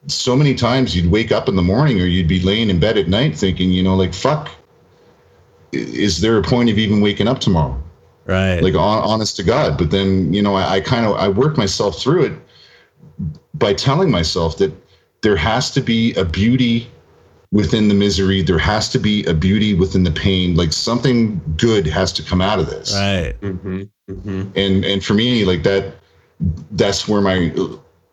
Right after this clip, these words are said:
Speaker 1: like, the artwork you see now, like, everything I've done in the past, like I said before, has always been very dark.
Speaker 2: Mm-hmm.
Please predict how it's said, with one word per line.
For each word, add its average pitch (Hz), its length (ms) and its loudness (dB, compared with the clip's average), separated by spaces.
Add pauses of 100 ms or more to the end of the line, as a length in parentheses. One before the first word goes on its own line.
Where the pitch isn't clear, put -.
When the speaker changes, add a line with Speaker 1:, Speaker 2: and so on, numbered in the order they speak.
(120)
Speaker 1:
like, 101 220 0
the 101 100 -2
artwork 117 420 0
you 110 80 2
see 92 240 -2
now, 101 220 0
like, 82 180 0
everything 196 360 2
I've 104 140 0
done 110 220 0
in 80 120 4
the 78 60 2
past, 92 360 -2
like 80 120 -4
I 82 40 0
said 80 220 -2
before, 92 340 2
has 80 160 2
always 131 300 2
been 82 240 2
very 107 320 2
dark. 87 520 -2 (200)
Speaker 2:
Mm-hmm. 90 320 -8